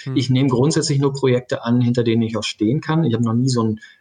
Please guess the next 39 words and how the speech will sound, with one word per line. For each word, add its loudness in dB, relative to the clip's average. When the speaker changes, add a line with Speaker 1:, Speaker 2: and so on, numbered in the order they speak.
Speaker 2:
Job-Job -2
gemacht, 0
außerhalb 2
dieses 0
Bankkontexts. -4
Und 0
dann 4
ist 0
es 0
auch -2
relativ 2
einfach, 0
mit 0
Passion 0
dabei 2
zu -4
sein 2
und -6
die -2
Sachen 0
mit -4
Speaker 1:
Mhm. -8
Speaker 2:
Herzblut -2
und -2
engagiert 0
zu -8
tun. 2
Und 2
ich -2
glaube, 2
dass -2
letztendlich 0
das -2
Rezept -2
dabei 2
ist, -2
zu -6
sagen, 0
okay, -2